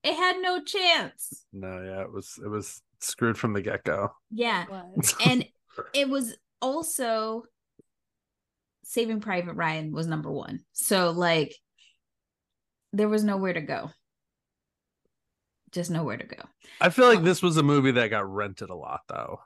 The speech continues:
Speaker 3: Yeah.
Speaker 2: Like,
Speaker 1: Yeah.
Speaker 2: maybe it did not do well in theaters, but I think movies like this don't. Maybe I'm wrong.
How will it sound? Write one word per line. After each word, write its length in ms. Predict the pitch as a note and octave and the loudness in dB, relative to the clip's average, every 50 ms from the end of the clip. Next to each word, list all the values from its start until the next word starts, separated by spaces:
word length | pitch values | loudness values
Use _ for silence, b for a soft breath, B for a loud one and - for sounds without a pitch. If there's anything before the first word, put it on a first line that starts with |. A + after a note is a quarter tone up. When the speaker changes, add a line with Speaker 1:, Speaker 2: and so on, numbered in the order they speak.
| _ - | _ -14
Speaker 3:
Yeah. 420 | B3 B3 A#3+ A#3+ A#3+ A#3+ G3 - - | -12 -10 -8 -8 -8 -8 -10 -6 0
Speaker 2:
Like, 160 | A#2 A#2 A2+ | 2 2 4
Speaker 1:
Yeah. 220 | G#2+ A2 B2+ C3 C3 C3 | 4 6 6 6 8 8
Speaker 2:
maybe 120 | C#3+ D3 | 6 4
it 80 | D3 C#3 | 4 4
did 200 | - C#3+ C3 A#2+ | 2 2 2 2
not 440 | B2 B2 A#2 A2+ A2+ A#2 G2+ A#2+ G#2 | 2 2 2 2 2 0 0 -2 -6
do 220 | - A#2+ A2+ A2 | -6 -6 -4 -4
well 380 | G#2 G#2+ G#2+ G#2 G#2 G2+ G2+ F#2+ | -2 -2 0 0 0 -2 -2 -4
in 240 | - G2+ G2+ G2 | -8 -10 -12 -14
theaters, 640 | F2 - G#2 G2+ G2+ G2+ F#2+ F#2 F#2 F2+ F2 - - _ - | -10 -8 -4 -4 -2 -2 -2 -4 -6 -8 -10 -12 -16 _ -6
but 80 | G2+ | -4
I 80 | G#2 G#2 | -4 -4
think 240 | - - C3 A#2+ A2+ | -4 -4 -6 -6 -4
movies 420 | A2 G#2+ G#2+ G2+ G#2+ G#2 G2+ F#2 | -4 -4 -4 -2 -4 -4 -4 -4
like 180 | G2 F#2 F#2 - - | -4 -6 -6 -6 -6
this 380 | G2+ F#2+ F2 - - - - - _ _ _ _ | -6 -6 -6 -6 -10 -16 -18 -20 _ _ _ _
don't. 420 | - F#2 E2+ F2 G#2+ C#3 D3+ D#3 - - - - _ | -8 -6 -4 -2 -2 -2 -4 -6 -10 -14 -18 -14 _
Maybe 220 | - E2+ F2 F2+ C2 | -10 -8 -8 -8 -8
I'm 140 | D#2 - | -8 -10
wrong. 280 | - - - - - - | -10 -10 -12 -12 -14 -16